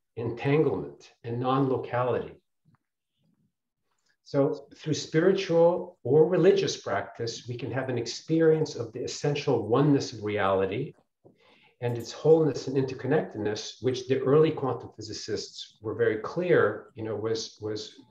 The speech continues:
the world described by their empirical experiments. Um, so what did it mean for me? Like, how did I do that? Well, one of my lifelong practices has been running.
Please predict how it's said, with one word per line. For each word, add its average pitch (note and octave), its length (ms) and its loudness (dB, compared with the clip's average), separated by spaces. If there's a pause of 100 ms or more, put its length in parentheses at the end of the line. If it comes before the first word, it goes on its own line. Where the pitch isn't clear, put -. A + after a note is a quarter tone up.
(180)
the A2+ 120 -12
world A#2 280 -2
described A#2 560 -2
by G#2 160 -4
their G2+ 200 -8
empirical G#2 680 -12
experiments. - 720 -10 (1400)
Um, C#3 380 2 (880)
so D#3 180 0
what D3+ 300 2
did F#3 140 -2
it D#3+ 220 -4
mean D#3+ 160 4
for D3+ 200 0
me? D3 240 6
Like, A2 200 0
how E3 200 2
did F#3+ 160 2
I D#3 240 4
do B2 240 -2
that? F#2+ 320 -8
Well, C3+ 400 0
one D3 200 4
of D3 140 2
my C#3 240 4
lifelong B2+ 600 2
practices A2+ 720 -6
has A2+ 260 -4
been G#2+ 280 -6
running. G2+ 440 -4